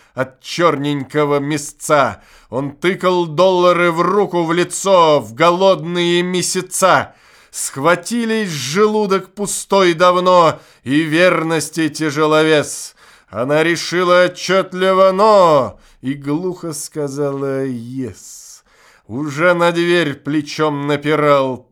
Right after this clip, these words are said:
подгнивший мистер Свифт. Его и её наверх в номера взвинтил услужливый лифт.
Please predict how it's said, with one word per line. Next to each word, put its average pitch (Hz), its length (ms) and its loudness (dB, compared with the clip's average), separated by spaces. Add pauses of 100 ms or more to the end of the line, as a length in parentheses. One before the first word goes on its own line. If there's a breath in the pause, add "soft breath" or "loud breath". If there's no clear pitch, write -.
подгнивший 175 1040 -6
мистер 143 640 -8
Свифт. 127 680 -12 (720 loud breath)
Его 156 480 -4
и 185 120 0
её 180 520 0
наверх 170 680 2
в 139 100 -10
номера 170 640 4
взвинтил 143 1000 -8
услужливый 147 880 -4
лифт. - 580 -6